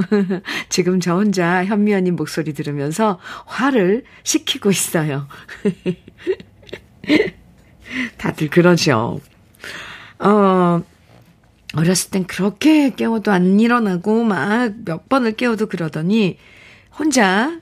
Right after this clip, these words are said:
어, 밖에서 이제 공부하고, 외국에서 이제 공부하고 들어오고 나서부터는 그 스스로 잘 하더라고요. 일단 한번 내보내야 되는 거 아닌가 싶어요, 전. <laughs> 공일공칠님,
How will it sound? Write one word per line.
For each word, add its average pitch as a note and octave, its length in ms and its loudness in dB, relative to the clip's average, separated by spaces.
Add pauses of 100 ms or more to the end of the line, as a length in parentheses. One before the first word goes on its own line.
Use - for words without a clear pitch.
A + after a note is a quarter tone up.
어, D3 800 -6 (440)
밖에서 D#3+ 440 -2
이제 D3+ 420 -4 (400)
공부하고, E3 580 2
외국에서 E3 640 2 (260)
이제 D#3+ 360 -2 (420)
공부하고 F3 460 2
들어오고 D#3 800 0
나서부터는 D#3 840 0 (760)
그 - 120 -8 (320)
스스로 - 340 -2
잘 - 200 -2
하더라고요. F3+ 720 0 (280)
일단 E3+ 280 -2
한번 A3 240 0
내보내야 G#3+ 480 0
되는 F3 240 -2
거 - 60 -6
아닌가 B2 340 -6
싶어요, G3 380 0
전. - 240 -4 (640)
<laughs> - 720 -6
공일공칠님, A3+ 920 2